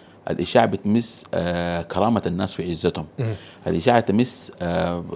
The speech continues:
Speaker 1: آه، دينهم وأخلاقهم
Speaker 2: مهم.
Speaker 1: ومبادئهم. لما الإشاعة تكون بتمس حاجة من الاقتصاد، لأن دي واحدة من الحاجات ال-،
Speaker 2: صحيح.
Speaker 1: أصل الحرب بتتم كيف هي؟ الحرب النفسية بتتم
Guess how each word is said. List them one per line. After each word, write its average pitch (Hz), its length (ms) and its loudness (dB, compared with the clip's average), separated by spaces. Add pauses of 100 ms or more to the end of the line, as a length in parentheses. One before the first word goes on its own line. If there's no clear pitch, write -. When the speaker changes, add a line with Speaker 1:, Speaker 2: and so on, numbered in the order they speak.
(180)
Speaker 1:
آه، - 640 -6
دينهم 113 520 4
وأخلاقهم 92 640 2
Speaker 2:
مهم. 85 260 -2
Speaker 1:
ومبادئهم. 85 540 -2 (1400)
لما 92 180 4
الإشاعة 123 280 4
تكون 135 200 0
بتمس 127 400 0
حاجة 123 280 0
من 101 120 4
الاقتصاد، 87 420 2 (200)
لأن 92 160 2
دي 101 60 4
واحدة 104 160 2
من 87 60 0
الحاجات 104 240 -2
ال-، 90 100 -2 (300)
Speaker 2:
صحيح. 110 220 0
Speaker 1:
أصل - 180 2
الحرب 143 240 4
بتتم 123 360 4
كيف 117 240 2
هي؟ 85 100 -2
الحرب 101 280 4
النفسية 101 300 4
بتتم 113 360 0